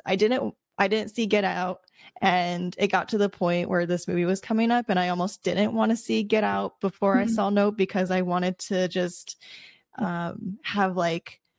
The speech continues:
Speaker 1: a fresh experience. And this is my first, like, Jordan Peele movie that I've seen. Um, and I really liked it. So ultimately, after all of that, I'm bumping it up to a four point nine. It's so good.
Speaker 2: Damn, okay.
Speaker 1: It's so good.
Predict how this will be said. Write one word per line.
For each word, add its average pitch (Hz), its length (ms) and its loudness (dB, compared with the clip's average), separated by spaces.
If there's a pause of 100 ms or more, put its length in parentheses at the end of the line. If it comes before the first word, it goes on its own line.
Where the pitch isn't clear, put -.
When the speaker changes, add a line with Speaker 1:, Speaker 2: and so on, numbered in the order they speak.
Speaker 1:
a 214 100 2
fresh 196 360 0
experience. 247 720 0
And 190 220 0
this 180 140 -2
is 180 140 0
my 175 140 0
first, 180 320 -4
like, 175 160 -2
Jordan 170 300 -2
Peele 175 180 -2
movie 170 300 0
that 180 120 0
I've 185 160 -2
seen. 196 460 2 (440)
Um, 175 640 -2 (920)
and 190 160 2
I 180 60 2
really 175 280 2
liked 175 260 -4
it. 180 160 2
So 185 520 0 (180)
ultimately, 123 720 -2 (400)
after - 260 -4
all 185 180 -2
of 196 80 -4
that, 190 280 -2
I'm 208 180 0
bumping 202 380 0
it 240 200 0
up 180 220 0
to 226 160 0
a 226 40 -2
four 190 300 -4
point - 340 -2
nine. - 420 -4 (160)
It's 214 240 0
so - 240 4
good. - 80 0
Speaker 2:
Damn, 240 680 -2
okay. 269 220 4
Speaker 1:
It's 480 260 2
so 269 200 4
good. 214 520 -2